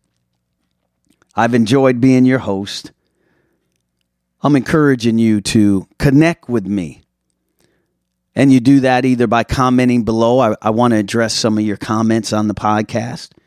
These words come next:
You can email me with questions or thoughts, concerns maybe that you have, and, and I can address them.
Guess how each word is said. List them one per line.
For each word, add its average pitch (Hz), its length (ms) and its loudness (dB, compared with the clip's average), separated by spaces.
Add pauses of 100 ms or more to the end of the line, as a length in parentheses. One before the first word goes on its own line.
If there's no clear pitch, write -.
(920)
You 135 140 2
can 127 140 2
email 127 440 4
me 131 180 2
with 107 320 0
questions 127 640 0
or 101 80 -2
thoughts, 117 500 -2
concerns 120 680 -2
maybe 120 280 2
that 113 240 0
you 131 160 4
have, 120 380 -2
and, 98 180 -8 (720)
and 120 140 0
I 123 120 0
can 123 160 -2
address 110 460 -2
them. 110 280 -8